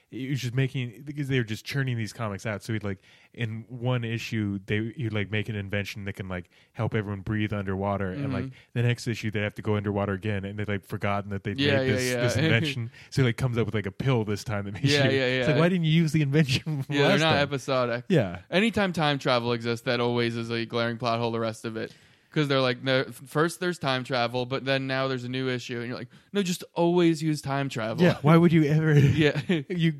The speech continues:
Speaker 1: you can't have any more problems.
Speaker 2: Yeah.
Speaker 1: Like, if you fuck something up from time travel, just go back and do it again.
Speaker 2: Yeah.
Speaker 1: Or, like, uh, when there's a time travel thing, like, and they're rushing around, like, "We've gotta g-, resolve this so fast." Like, why do you have to be fast? Just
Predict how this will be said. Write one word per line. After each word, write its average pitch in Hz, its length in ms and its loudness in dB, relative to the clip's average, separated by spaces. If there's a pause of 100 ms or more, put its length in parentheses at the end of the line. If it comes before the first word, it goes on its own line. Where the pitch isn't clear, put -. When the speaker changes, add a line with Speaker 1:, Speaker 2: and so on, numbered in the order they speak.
(140)
Speaker 1:
you 151 380 -2
can't 160 280 0
have 147 140 0
any 160 160 2
more 147 200 2
problems. 139 500 -2
Speaker 2:
Yeah. 127 320 2 (180)
Speaker 1:
Like, 160 120 6
if 147 40 4
you 156 140 4
fuck 156 240 0
something 151 260 2
up 151 120 0
from 143 160 -8
time 147 200 0
travel, 151 300 0
just 139 180 -6 (240)
go 151 120 6
back 170 180 2
and 175 160 -2
do 180 160 8
it 170 60 6
again. 180 260 2
Speaker 2:
Yeah. 123 300 0 (600)
Speaker 1:
Or, 151 160 6
like, 135 240 2
uh, 123 260 -2
when 127 200 -2
there's 123 200 2
a 117 40 0
time 127 240 -2
travel 117 320 0
thing, 113 320 -2
like, 101 200 -4 (420)
and 107 300 -4 (100)
they're 117 160 2
rushing 113 420 -2
around, 117 100 -2
like, 117 120 -4
"We've 165 140 0
gotta 185 300 0 (340)
g-, 143 160 -2
resolve 165 360 4
this 175 140 0
so 175 140 4
fast." 196 340 -2
Like, 131 80 0
why 170 120 2
do 208 60 0
you 208 40 0
have 196 80 -4
to 196 120 0 (140)
be 185 100 -2
fast? 220 260 -4
Just 110 200 -6